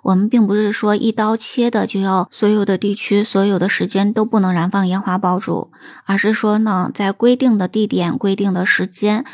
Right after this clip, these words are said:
可以去来燃放烟花爆竹了。比如说呢，山东、河南的某些地方就允许在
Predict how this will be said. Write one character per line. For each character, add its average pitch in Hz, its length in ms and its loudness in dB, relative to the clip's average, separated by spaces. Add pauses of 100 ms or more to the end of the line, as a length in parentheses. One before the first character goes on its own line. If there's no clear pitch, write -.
(300)
可 - 180 -4
以 180 140 0
去 - 160 -2
来 185 160 -2
燃 175 220 -2
放 190 180 0
烟 170 100 -2
花 175 200 -4
爆 175 180 -2
竹 - 160 -8
了。 170 280 -4 (360)
比 180 100 0
如 185 160 2
说 214 220 0
呢， 208 160 2
山 208 300 0
东、 220 240 2
河 202 240 0
南 185 240 0
的 202 100 0
某 175 160 0
些 170 160 -4
地 180 140 0
方 180 280 -2
就 185 200 -2
允 175 260 0
许 175 220 -4
在 185 440 -4